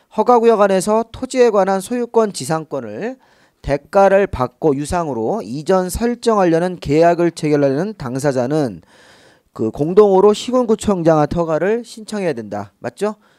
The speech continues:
예, 이 지문 동그라미입니다. 예, 그러니까 이건 뭐 그 허가를 받아야 되는 대상 권리가 소유권 지상권이죠. 그 동그라미 치시고 일 번 조건. 그다음에 대가를 받고가 이 번 조건이에요. 유상으로.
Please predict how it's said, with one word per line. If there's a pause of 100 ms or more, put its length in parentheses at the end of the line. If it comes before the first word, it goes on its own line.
(260)
예,
이
지문
동그라미입니다.
예,
그러니까
이건
뭐 (500)
그
허가를
받아야
되는
대상
권리가
소유권
지상권이죠. (540)
그 (180)
동그라미
치시고
일
번
조건. (520)
그다음에
대가를
받고가
이
번
조건이에요.
유상으로.